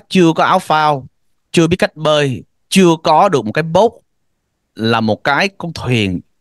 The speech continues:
chở mình đi như thế nào, mà nhảy ẩu tả như vậy là chết thôi. Mà em nói với họ đó là, nó là bây giờ tôi không cho bạn đi ra sông hiện tại ngay bây giờ. Và có nhiều người chị biết đó,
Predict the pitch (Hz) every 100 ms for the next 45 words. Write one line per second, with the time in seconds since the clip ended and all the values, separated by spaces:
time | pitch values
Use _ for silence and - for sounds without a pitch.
0 | _ 98 107 123 127 131 127 147 107 90
1 | _ _ _ _ - 98 107 110 104 -
2 | 113 123 - 113 131 104 104 - 175 -
3 | 131 113 _ _ _ _ _ _ _ -
4 | 113 113 110 135 139 139 139 180 185 175
5 | 180 147 160 139 156 117 117 151 135 101
6 | 127 131 113 101 123 139 - 202 202 196
7 | 147 110 156 185 180 180 175 - 180 202
8 | 160 139 156 170 185 175 151 127 - _
9 | _ _ - 233 196 156 139 135 196 233